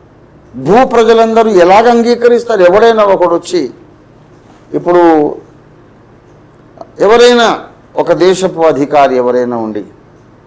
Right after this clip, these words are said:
ఒక దేశపు రాజుగారు ఉండి, "నేనే భూలోకమంతటికి రాజును, నన్ను మీరందరూ మొక్కండి, ఆరాధించండి, నన్నే రాజుగా అంగీకరించమని" చెబితే ఎవరైనా వింటారా? "నువ్వు నీ దేశాన్ని ఏలుకోవయ్యా, మాకు నువ్వు ఎట్లా రాజు అవుతావు?"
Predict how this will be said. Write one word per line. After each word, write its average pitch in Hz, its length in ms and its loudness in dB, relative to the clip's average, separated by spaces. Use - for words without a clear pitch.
ఒక 151 120 -2
దేశపు 165 460 0
రాజుగారు 123 580 0
ఉండి, 107 220 -10
"నేనే 220 460 0
భూలోకమంతటికి 196 1040 0
రాజును, 185 480 -2
నన్ను 190 240 -2
మీరందరూ 190 560 0
మొక్కండి, 180 680 -2
ఆరాధించండి, 180 880 0
నన్నే 190 400 0
రాజుగా 180 400 2
అంగీకరించమని" 175 840 -2
చెబితే 147 380 -8
ఎవరైనా 214 520 2
వింటారా? 160 600 -6
"నువ్వు 214 120 -4
నీ 180 260 0
దేశాన్ని 233 480 2
ఏలుకోవయ్యా, 160 600 2
మాకు 160 300 2
నువ్వు 202 200 0
ఎట్లా 185 200 -4
రాజు 190 300 0
అవుతావు?" 196 380 -4